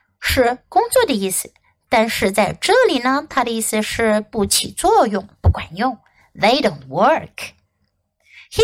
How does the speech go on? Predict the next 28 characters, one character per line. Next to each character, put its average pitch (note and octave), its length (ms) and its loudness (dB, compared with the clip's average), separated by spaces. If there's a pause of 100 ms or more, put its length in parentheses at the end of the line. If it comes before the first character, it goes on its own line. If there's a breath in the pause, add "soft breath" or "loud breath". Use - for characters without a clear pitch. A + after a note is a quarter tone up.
begins E4 380 2
to E4+ 100 -2
cry. F4 600 0 (400 soft breath)
他 - 100 -6
开 G4 180 2
始 F4+ 120 -6
哭 D4+ 240 0
了 C#4+ 100 2
起 - 160 -4
来。 A3+ 320 0 (420)
He E3+ 120 -6
begins C4+ 560 -2 (200)
to - 140 -2
cry. F#4 640 0 (1000 loud breath)
She - 220 -2
tells C4 360 2
him G3+ 340 -4 (100)
not C#4 440 2
to C#4 80 -2
worry. B3+ 640 2 (460 soft breath)
她 E4+ 120 -2
告 E4 200 2
诉 E4 140 -2
他 D#4 380 0 (140)
不 E3+ 240 -6
用 D#4 260 2
担 B3+ 240 0
心。 C4+ 380 -6